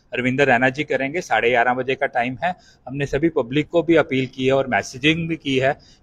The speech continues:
कि आप साढ़े ग्यारह बजे यहाँ पे रहें, साढ़े ग्यारह से शाम पाँच बजे तक ये exhibition चलेगी। इस exhibition का बस motive यही था कि मोदी जी ने जो किया है हम लोगों को दर्शाए। वैसे तो सभी public aware है, कोई ऐसा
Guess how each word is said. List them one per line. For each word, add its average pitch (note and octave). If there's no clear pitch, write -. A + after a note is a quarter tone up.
कि D#3
आप C3+
साढ़े B2
ग्यारह B2+
बजे B2
यहाँ A2+
पे C3
रहें, C3
साढ़े A2+
ग्यारह A#2+
से D#3
शाम A2+
पाँच G#2
बजे G#2+
तक D3
ये C#3
exhibition A2
चलेगी। A#2
इस D#3+
exhibition D#3+
का F#3+
बस E3+
motive C#3
यही D#3
था D#3
कि F3
मोदी C#3
जी D3+
ने E3
जो D#3
किया C#3
है D3
हम C#3+
लोगों C3
को C#3+
दर्शाए। B2
वैसे A#2+
तो E3
सभी E3
public D#3
aware D3
है, A#2+
कोई D3+
ऐसा C#3+